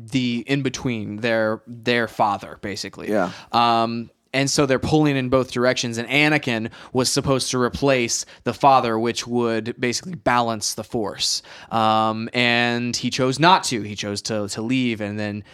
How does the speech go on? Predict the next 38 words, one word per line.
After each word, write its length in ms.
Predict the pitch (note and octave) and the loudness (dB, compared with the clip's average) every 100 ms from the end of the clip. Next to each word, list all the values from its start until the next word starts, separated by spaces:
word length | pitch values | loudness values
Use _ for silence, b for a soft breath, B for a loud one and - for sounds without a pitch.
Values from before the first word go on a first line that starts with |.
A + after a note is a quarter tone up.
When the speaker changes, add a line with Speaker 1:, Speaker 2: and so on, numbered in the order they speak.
| B - | B -14
Speaker 1:
the, 420 | G#2+ A2 G#2+ G#2 | -6 -2 0 0
uh, 220 | G#2 G2+ | 0 0
the 120 | G2+ | -2
dark 280 | A2 B2 B2 | 2 2 4
side 280 | - B2 A2 | 2 0 0
killed 320 | - C3 B2 | 0 2 2
the 160 | A#2 A2 | 0 0
sister 460 | - B2+ - A#2+ | 0 -2 0 -2
and 200 | A2 A2+ | -2 -4
killed 220 | A2 B2 G#2+ | -4 -4 -4
the 60 | |
father, 420 | G2 C3+ B2 A#2+ | 2 4 4 2
and, 140 | A#2 A#2+ | 0 -2
like, 240 | A#2+ A2 | -4 -4
and 260 | B2 A#2 A#2 | -4 -4 -2
got 160 | A2+ | -4
trapped 420 | - - A2 G#2+ - | -2 -2 -2 -2 -6
in 140 | B2 | -6
a, 260 | A2+ G#2+ G#2+ - | -4 -4 -4 -6
in 120 | A2 | -6
a 340 | G#2 G2+ G#2 - _ - | -6 -6 -8 -12 _ -18
vacuum 480 | B2 A#2+ F#2+ - G#2 | 0 2 2 -4 -12
place. 220 | G#2+ G2 | -10 -8
And 100 | B2 | -6
it 140 | B2+ B2+ | -4 2
basically 420 | D3 - C3+ B2 B B | 2 2 -4 -6 B B
mirrored 480 | C#3+ F3 F3+ E3 D3 | 2 6 8 8 6
what 100 | D3+ | 4
was 140 | C#3+ | 2
going 180 | C3 C3+ | 2 2
to 60 | B2+ | 4
happen 320 | B2+ B2 B2+ | 2 2 0
to 60 | |
Anakin, 360 | B2 B2+ A#2+ A#2 | 0 0 0 -2
that 100 | A2 | -2
Anakin 320 | A#2+ B2 A#2+ A#2 | 0 0 0 -2
had 120 | A2 | -2
chosen 600 | - D#3 D#3+ D3 B2+ A#2 | 2 4 6 4 0 -4